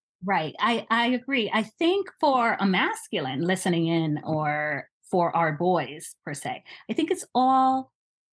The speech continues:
again, like, in the delivery and communicating in the delivery, because for them, they are naturally going to be competitive. They're naturally going to be aggressive when it comes to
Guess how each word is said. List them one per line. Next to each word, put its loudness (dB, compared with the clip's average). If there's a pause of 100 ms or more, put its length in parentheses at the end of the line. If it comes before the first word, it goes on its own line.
(140)
again, 0
like, 0
in 2
the 0
delivery 0
and 0
communicating -2
in -2
the -4
delivery, -4 (640)
because 2 (280)
for 2
them, 2 (100)
they 0
are 4
naturally 0
going 2
to -2
be 0
competitive. -4 (120)
They're 0
naturally 2
going 0
to -4
be -2 (300)
aggressive -2
when 0
it -4
comes 0
to 0